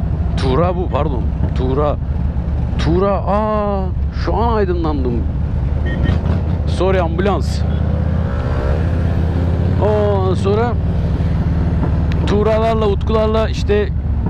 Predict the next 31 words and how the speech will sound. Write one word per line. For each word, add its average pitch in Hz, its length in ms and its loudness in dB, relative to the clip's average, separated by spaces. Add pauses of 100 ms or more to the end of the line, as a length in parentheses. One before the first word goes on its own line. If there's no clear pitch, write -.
(220)
dolaştığım 202 540 0
zaman 196 300 0
ya 185 160 2
da 185 220 2 (1040)
beraber 185 460 2
video 196 180 0
çektiğim 202 460 0
zaman 196 340 0 (480)
bazı 170 260 2
arkadaşlar, 202 580 0 (140)
"Neden 196 320 2
bu 190 220 2
arkadaşlarla 151 640 0
takılıyorsun?" 156 560 0 (300)
falan 170 280 2
gibi 170 200 0
bir - 40 0
şeyler 175 280 2
yazmış 151 420 0
da. 117 80 0 (960)
Yani 165 400 0
neyi 220 200 2
var 240 160 2
ki - 120 0
çocukların, 170 500 0
ne 180 120 2
zararını 175 440 2
gördünüz? 165 460 0
Ben 190 100 2
onu 196 140 2
anlamadım. 175 460 0